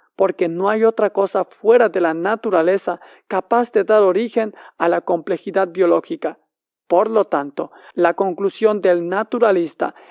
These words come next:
está determinada de antemano por su filosofía y no por la evidencia. El libro de Philip Johnson, Darwin on Trial, Juicio a Darwin, que contribuyó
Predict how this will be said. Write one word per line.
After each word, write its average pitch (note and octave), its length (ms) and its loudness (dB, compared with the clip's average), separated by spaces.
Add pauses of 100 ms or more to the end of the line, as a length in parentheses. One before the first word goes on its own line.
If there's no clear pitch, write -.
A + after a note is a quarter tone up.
(160)
está G#3 440 0
determinada G#3 800 0
de E3+ 120 0
antemano F3+ 600 -4 (300)
por A3 180 2
su G3+ 220 -8
filosofía A3+ 880 -2 (260)
y F#3 160 -4
no F#3+ 300 -2 (280)
por E3+ 200 2
la D#3+ 280 -2
evidencia. F3 760 -4 (720)
El A3+ 180 2
libro A#3+ 280 2
de E3+ 120 4
Philip F#3 400 -2
Johnson, A3 480 -2 (520)
Darwin F#3 680 2
on E3 220 -2
Trial, G3+ 500 -2 (640)
Juicio G3+ 720 0
a D#3+ 140 0
Darwin, E3+ 520 0 (260)
que A3+ 140 4
contribuyó A3 840 0